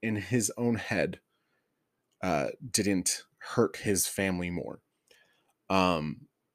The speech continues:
it's a very original thought. It's a very well done concept. And I liked that he slowly started devolving into not just a serial killer, um, but a masked mannequin who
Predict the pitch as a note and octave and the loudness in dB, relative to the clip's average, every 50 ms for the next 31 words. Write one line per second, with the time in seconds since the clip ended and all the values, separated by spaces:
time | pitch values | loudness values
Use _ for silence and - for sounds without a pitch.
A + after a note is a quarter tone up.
0 | - _ - A#2 - B2+ A2+ G2 G2+ A2+ A#2+ C3 C#3 C3+ A#2 G2 A2 G#2 G#2 G#2+ | -12 _ -2 2 6 6 6 6 8 6 8 8 8 8 6 6 4 2 2 2
1 | A2 G#2+ G2 - - - G2 F#2+ F#2+ G2+ - - - - _ _ _ _ _ _ | 0 0 0 -2 0 2 4 4 4 2 0 -4 -10 -20 _ _ _ _ _ _
2 | _ _ _ _ _ _ _ _ _ _ _ _ _ _ - A2 - - G2 G#2+ | _ _ _ _ _ _ _ _ _ _ _ _ _ _ -10 -6 -4 2 6 6
3 | G#2 G#2+ G#2+ A2 G#2+ G#2 - - - G#2 A2+ G#2 G2+ G2+ G#2+ A2 G#2+ G#2+ G#2+ G#2+ | 8 8 8 8 6 2 0 -4 -8 -8 -8 -10 -6 0 4 6 6 6 6 4
4 | G2+ F#2+ - G2+ F#2 F#2 F#2+ F#2+ G2 G2+ - - - G2 G2 G2 - - G2+ G2+ | 0 0 0 2 2 2 2 0 0 -2 -4 -4 -2 -2 0 0 2 2 0 0
5 | G2+ - - - - _ _ _ _ _ _ _ _ _ _ _ _ _ _ - | -2 -6 -8 -12 -12 _ _ _ _ _ _ _ _ _ _ _ _ _ _ 0
6 | G#2 G2+ G2+ G2+ G#2 G#2 G2+ G2 F#2+ F#2+ F2+ F#2+ G2+ - - - - - - - | 2 2 4 4 2 2 2 2 2 2 4 4 2 0 -2 -2 0 0 0 0
7 | - G2+ G2 G#2 G2 - - - - - G2 G#2 G#2 G2+ G2 G2 G2+ - - - | -2 -4 -4 -2 0 0 2 2 2 0 0 0 0 2 2 0 0 0 0 0
8 | - A2 G#2+ G2+ G2+ G2 F2+ E2+ - G2 F#2+ F#2 G2+ F#2 F#2 F#2+ F2+ F#2 G2 F#2+ | 0 0 2 2 2 0 0 -2 -6 -6 -4 -2 0 0 0 0 0 0 0 0
9 | F#2+ F#2 - G#2 G2 G2 F2 - - G2+ F#2+ F#2+ F#2+ F2+ - - - F#2+ - - | 0 0 -2 -2 -2 -2 -2 -2 -2 0 0 0 2 0 0 -2 -2 0 2 2
10 | - D#2+ E2+ - - - A2+ A2+ A2 G#2 G2+ F#2+ - G2+ G2 F#2+ F2+ F2+ F2+ - | 2 0 0 0 2 4 4 6 6 4 4 2 0 0 2 4 4 2 2 -2
11 | _ - - _ _ _ _ _ _ _ _ _ _ _ _ - F#2 F#2+ F#2 F2+ | _ -20 -20 _ _ _ _ _ _ _ _ _ _ _ _ -2 2 2 4 4
12 | E2 D#2 D2+ D2 - - - A#2 - G#2 F2+ - - - F#2+ F#2+ F#2 F2+ F2 E2+ | 2 0 -2 -4 -6 -10 -10 -2 2 2 2 2 2 0 0 0 2 2 2 0
13 | D#2+ - - _ _ _ - A#2+ A2+ G#2 G2 F#2 F#2 F#2 F#2+ F#2 - - - - | 0 -2 -4 _ _ _ -4 -2 0 2 4 6 6 4 4 4 2 2 0 0
14 | - - - A#2+ G#2 F#2+ F#2 F#2+ F#2+ F#2+ F#2+ - - - G2+ F#2+ F#2 E2+ D#2+ - | -4 -10 -8 -4 0 2 4 4 4 4 2 -2 -2 -2 -2 -2 -2 -4 -6 -6
15 | - G#2 F#2 F2+ F2+ F2 F2 | -6 -4 -2 -2 -2 -4 -6